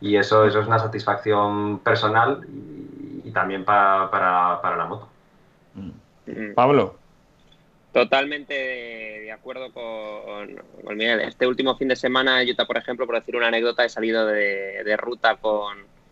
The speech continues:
Speaker 3: unos amigos de combustión <laughs> y hemos hecho una ruta de cerca de doscientos kilómetros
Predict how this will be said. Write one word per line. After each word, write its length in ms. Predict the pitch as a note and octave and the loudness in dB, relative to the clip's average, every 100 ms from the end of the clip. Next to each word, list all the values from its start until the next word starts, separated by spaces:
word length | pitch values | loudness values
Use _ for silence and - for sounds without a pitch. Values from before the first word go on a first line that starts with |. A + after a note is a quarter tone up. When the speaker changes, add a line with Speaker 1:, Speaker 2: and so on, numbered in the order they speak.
| _ _ _ - | _ _ _ -6
Speaker 3:
unos 300 | A#2+ A#2+ - | 0 0 0
amigos 580 | A#2 A#2+ A2+ A2+ G#2+ G#2 | 0 2 2 2 0 -2
de 100 | G#2+ | -6
combustión 600 | A2 G#2+ G#2+ B2 B2 B2+ - - A#2+ - - | -6 -6 -4 0 0 0 -8 -10 -8 -8 -10
<laughs> 540 | - G#3 G3+ G#3+ A2 - | -12 -12 -4 2 2 6
y 360 | C#3 B2+ A#2 | 8 8 8
hemos 160 | B2+ C#3 | 8 4
hecho 160 | C3 D3 | 4 2
una 140 | C3+ | 2
ruta 480 | B2+ B2 C3 B2+ B2+ | 0 -2 -2 -2 -4
de 120 | A#2+ | -12
cerca 260 | C3+ B2+ B2+ | -18 -16 -14
de 100 | A#2+ | -14
doscientos 460 | B2 C3+ B2+ B2+ | -16 -18 -18 -18
kilómetros 640 | C3 B2 C3 B2+ C#3+ D#3+ | -16 -16 -14 -16 -18 -20